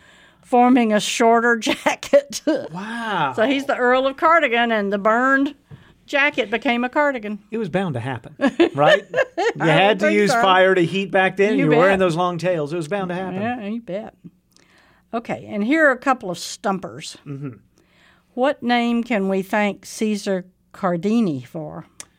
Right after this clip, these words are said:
Speaker 2: Caesar. Caesar salad.
Speaker 1: Yes. And what do most people think it is?
Speaker 2: Oh, after Julius
Speaker 1: Yeah.
Speaker 2: Caesar. Yeah.
Speaker 1: Mm-hmm.
Speaker 2: He had nothing to do with it.
Speaker 1: I don't. It was Italian chef Caesar Cardini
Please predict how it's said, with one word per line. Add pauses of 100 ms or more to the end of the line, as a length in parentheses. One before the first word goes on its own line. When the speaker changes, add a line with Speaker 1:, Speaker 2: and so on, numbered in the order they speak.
(320)
Speaker 2:
Caesar. (1400)
Caesar
salad. (200)
Speaker 1:
Yes. (460)
And
what
do
most
people
think
it
is? (380)
Speaker 2:
Oh,
after
Julius
Speaker 1:
Yeah.
Speaker 2:
Caesar.
Yeah.
Speaker 1:
Mm-hmm.
Speaker 2:
He
had
nothing
to
do
with
it. (120)
Speaker 1:
I
don't. (240)
It
was
Italian
chef
Caesar
Cardini